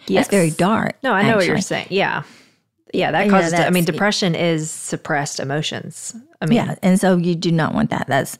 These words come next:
Speaker 1: that's darkness.
Speaker 2: Right.
Speaker 1: But, but you don't wanna be controlled by them.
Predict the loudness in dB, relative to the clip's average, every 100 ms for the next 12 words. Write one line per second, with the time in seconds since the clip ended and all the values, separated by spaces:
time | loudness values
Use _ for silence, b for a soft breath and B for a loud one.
0 | -2 0 0 -4 -6 -6 -6 -8 B B
1 | B B -2 2 4 4 0 _ _ _
2 | _ _ _ 0 4 4 4 4 4 4
3 | 4 2 -2 0 0 0 -4 0 2 2
4 | -2 -6 -4 -4